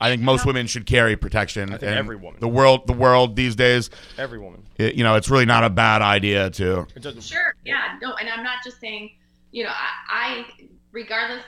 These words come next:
Speaker 2: like you said, if I did this or not, I would carry because, you know, I
Speaker 3: You have
Speaker 2: it's a
Speaker 3: car
Speaker 2: different world
Speaker 3: insurance,
Speaker 2: today,
Speaker 3: right?
Speaker 2: so, yeah.
Speaker 1: Yeah.
Speaker 3: <laughs>
Speaker 1: Yeah, they make subcompact little, tiny little things nowadays that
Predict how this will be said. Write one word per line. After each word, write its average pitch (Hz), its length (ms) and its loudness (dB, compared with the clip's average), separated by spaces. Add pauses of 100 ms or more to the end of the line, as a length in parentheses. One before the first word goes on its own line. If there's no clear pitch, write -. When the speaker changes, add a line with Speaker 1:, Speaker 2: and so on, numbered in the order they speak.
Speaker 2:
like 214 160 -12
you 214 80 -20
said, 185 200 -16
if 185 60 -20
I 185 160 -16
did 190 240 -16
this 190 160 -16
or 175 120 -16
not, 180 140 -10
I 165 200 -8
would 165 120 -16
carry 185 340 -10
because, 170 340 -20 (180)
you 185 180 -18
know, 165 300 -18
I 180 380 -18 (300)
Speaker 3:
You 127 60 -10
have 131 80 -6
Speaker 2:
it's 294 80 -6
a - 20 -6
Speaker 3:
car 135 180 -2
Speaker 2:
different - 40 -8
world - 20 -8
Speaker 3:
insurance, 104 240 -8
Speaker 2:
today, - 240 -8 (180)
Speaker 3:
right? 90 160 -10 (300)
Speaker 2:
so, 480 80 -10 (320)
yeah. 131 320 -6
Speaker 1:
Yeah. 180 220 -4
Speaker 3:
<laughs> - 60 -10
Speaker 1:
Yeah, 196 220 -4
they 170 160 0
make 196 160 2
subcompact 170 760 -2
little, 156 260 -6
tiny 147 240 -8
little 151 200 -8
things 135 340 -12
nowadays 127 640 -6
that 110 400 -4